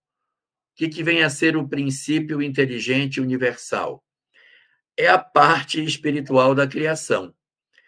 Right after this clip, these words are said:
Então, sempre que a gente fala sobre a existência de, do espírito,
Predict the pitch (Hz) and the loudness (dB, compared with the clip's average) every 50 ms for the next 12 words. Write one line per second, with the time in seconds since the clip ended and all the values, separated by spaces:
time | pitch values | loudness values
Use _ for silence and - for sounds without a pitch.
0 | _ _ _ _ _ 107 - 151 147 151 139 - - 185 202 220 214 - 165 156 | _ _ _ _ _ -12 -6 -4 -4 -4 -4 -2 0 0 0 0 -4 -6 -6 -6
1 | 135 143 135 123 117 110 120 120 117 - 110 110 - - 123 113 113 110 104 95 | 0 4 4 4 4 2 -2 -6 -6 -8 -14 -14 -10 -6 -4 -4 -2 -2 -4 -4
2 | 87 80 - _ _ _ _ _ _ - - - - 120 117 117 113 101 110 107 | -6 -8 -12 _ _ _ _ _ _ -20 -18 -10 -6 -4 -4 -4 -4 -4 -6 -6
3 | 107 101 - - 98 104 110 110 104 98 104 104 - - - 123 123 135 147 147 | -6 -6 -6 -4 -2 0 0 0 0 -4 -12 -12 -12 -10 -6 -4 -2 -2 -2 0
4 | 139 131 113 - - - - 82 78 76 - _ _ _ _ _ _ _ _ _ | -2 -2 -2 -4 -8 -12 -10 -10 -10 -10 -12 _ _ _ _ _ _ _ _ _
5 | _ _ _ _ _ _ _ _ _ _ _ _ _ 101 87 92 113 120 117 110 | _ _ _ _ _ _ _ _ _ _ _ _ _ -20 -16 -10 -8 -8 -8 -8
6 | 104 101 117 120 110 - - - - 139 151 170 180 180 180 165 156 139 127 110 | -8 -4 -4 -2 -2 -2 -4 0 2 2 4 4 4 4 4 4 6 4 4 4
7 | 104 - - - 95 90 87 | 0 -6 -8 -8 -8 -8 -8